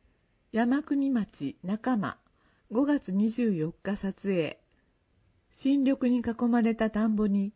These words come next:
水が張られ、苗が植えられています。表紙終わり。一、大分県と中津市からお知らせ。新型コロナウイルス感染症は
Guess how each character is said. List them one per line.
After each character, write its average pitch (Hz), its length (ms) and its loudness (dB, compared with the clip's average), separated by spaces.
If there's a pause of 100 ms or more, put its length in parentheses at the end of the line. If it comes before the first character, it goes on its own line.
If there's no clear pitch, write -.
水 185 280 0
が 214 120 0
張 208 140 -4
ら 196 120 -4
れ、 170 220 -4 (500)
苗 262 280 2
が 147 260 -4
植 208 220 6
え 226 40 4
ら 214 100 0
れ 202 120 0
て - 140 -6
い 180 100 -4
ま 165 160 -6
す。 - 180 -18 (880)
表 240 240 -2
紙 208 300 -6
終 165 80 0
わ 185 160 0
り。 143 220 -8 (1040)
一、 233 460 -2 (600)
大 311 260 10
分 311 200 4
県 226 280 2
と 139 300 -2
中 226 260 4
津 269 100 -2
市 - 120 -6
か 190 160 -2
ら 135 100 0
お 156 80 -2
知 - 140 -8
ら 196 120 -2
せ。 147 300 -2 (680)
新 285 320 4
型 269 260 2
コ 269 100 2
ロ 269 160 6
ナ 262 160 8
ウ 254 80 6
イ 247 80 6
ル 220 120 2
ス - 100 -14
感 254 240 4
染 233 240 4
症 214 260 4
は 180 220 0